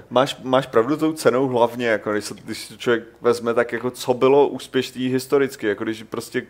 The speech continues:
konzole, tak každá generace měla svýho vítěze a záhadně to většinou byl ten vítěz, který měl nejlevnější konzoli.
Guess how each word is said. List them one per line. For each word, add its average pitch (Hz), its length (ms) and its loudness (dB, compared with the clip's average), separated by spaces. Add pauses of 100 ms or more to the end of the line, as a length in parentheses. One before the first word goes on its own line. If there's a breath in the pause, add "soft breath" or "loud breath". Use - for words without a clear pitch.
konzole, 110 560 2 (200 loud breath)
tak 117 120 -6
každá 120 320 6
generace 113 460 4
měla 117 180 2
svýho 120 280 -4
vítěze 101 560 0 (220 soft breath)
a 95 80 -4
záhadně 123 640 4
to 123 120 2
většinou 120 340 0
byl 127 140 2
ten 131 140 0
vítěz, 120 320 -2
který 120 220 2
měl 127 160 4
nejlevnější 117 540 2
konzoli. 120 460 2